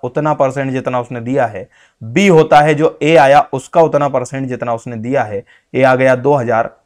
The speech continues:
दो हजार गुणा दो करेंगे चार हजार, बी हो गया एक सौ साठ, तो टोटल कितना हो गया? चार हजार एक सौ साठ यहाँ पर हो गया।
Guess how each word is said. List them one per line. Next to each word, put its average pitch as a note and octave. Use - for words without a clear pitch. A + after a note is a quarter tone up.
दो B2
हजार B2+
गुणा B2+
दो B2
करेंगे B2
चार A#2+
हजार, B2+
बी A#2+
हो A#2+
गया A#2+
एक A#2
सौ A#2+
साठ, A#2+
तो B2+
टोटल A#2
कितना A#2
हो A#2
गया? A#2+
चार A2
हजार A2
एक G#2+
सौ C#3+
साठ A#2+
यहाँ G2
पर G2
हो G2+
गया। F#2